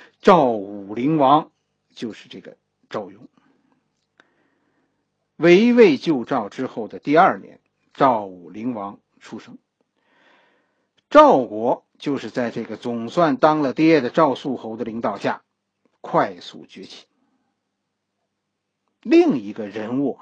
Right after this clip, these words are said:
是两年以后，秦国商鞅死，赵惠文王登场，以商鞅为中心的魏系官吏在秦国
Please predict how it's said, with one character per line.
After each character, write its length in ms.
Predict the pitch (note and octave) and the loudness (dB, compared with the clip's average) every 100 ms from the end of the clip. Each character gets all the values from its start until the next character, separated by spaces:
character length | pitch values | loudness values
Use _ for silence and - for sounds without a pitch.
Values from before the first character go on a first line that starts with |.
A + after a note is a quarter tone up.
| _ | _
是 220 | - B2 - - - | -10 -10 -10 -20 -2
两 500 | D3 D3+ C3 A#2 A2+ | 2 6 6 2 -2
年 340 | C3 D3+ E3 | -2 -2 -2
以 100 | A#2 | -6
后， 280 | - D#3 - _ _ _ _ _ _ _ _ _ _ | -6 -6 -6 _ _ _ _ _ _ _ _ _ _
秦 460 | - D3 C#3+ E3+ E3 | -12 -4 -2 -2 -4
国 260 | B2 C4+ - | -4 -6 -8
商 400 | - F3+ E3 D#3 | 4 4 4 -2
鞅 240 | D#3 C#3+ | -2 -2
死， 240 | - - _ _ _ _ _ - | -12 -20 _ _ _ _ _ 2
赵 320 | A3 E3 A#2 | 4 4 2
惠 280 | - D#3 G#2 | -4 -6 -6
文 280 | A#2 D#3+ F#3+ | -6 -2 -2
王 260 | G2+ G#2 _ | -2 -6 _
登 180 | A2 G#2+ | -16 -16
场， 220 | - - _ _ - - - | -18 -20 _ _ -20 -20 -12
以 180 | E3 D#3 | -6 -2
商 380 | - C4 B3 | 4 6 6
鞅 280 | B3 B3 G#3+ | 6 6 4
为 220 | A#2+ A#2 | -6 -6
中 260 | C3 D3+ D3 | -6 -6 -6
心 300 | - D3+ C#3 | -8 -8 -8
的 120 | A2+ | -10
魏 300 | B2+ C#4 E3 | -4 -2 -2
系 260 | G#2+ B2+ A2 | -4 -12 -12
官 260 | A#2 A2+ A2 | -12 -14 -14
吏 160 | - _ _ _ | -16 _ _ _
在 340 | - B2 A2+ - - | -12 -10 -10 -14 -16
秦 340 | - C#3+ F#3+ | -10 -4 -2
国 280 | D3 C3+ | 0 -2